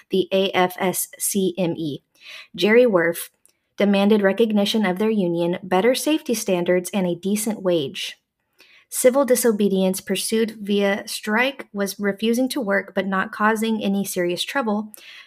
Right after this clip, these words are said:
Nonviolent, you know. But however, on February twenty-third, nineteen sixty-eight, police confronted peaceful, peaceful protesters with tear gas during a sit-in with a few hundred people. Meeting in a church basement on twenty-fourth of, uh,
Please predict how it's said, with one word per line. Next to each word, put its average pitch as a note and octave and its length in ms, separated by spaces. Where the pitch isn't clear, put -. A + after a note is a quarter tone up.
Nonviolent, G#3 640
you G#3+ 120
know. G3+ 180
But G#3+ 140
however, G#3 640
on F#3+ 220
February F#3+ 500
twenty-third, F#3 560
nineteen F3+ 360
sixty-eight, E3+ 600
police F3+ 300
confronted F3+ 560
peaceful, A#3+ 460
peaceful C#4 320
protesters F#3+ 680
with F#3 200
tear A3 280
gas E3+ 420
during F#3 300
a E3+ 80
sit-in F#3+ 560
with G3 140
a F#3 80
few G3 180
hundred F3+ 320
people. - 480
Meeting B3 400
in D#4 80
a D#4 80
church G#3+ 400
basement F3+ 480
on E3+ 260
twenty-fourth G3+ 680
of, F#3+ 140
uh, G3 380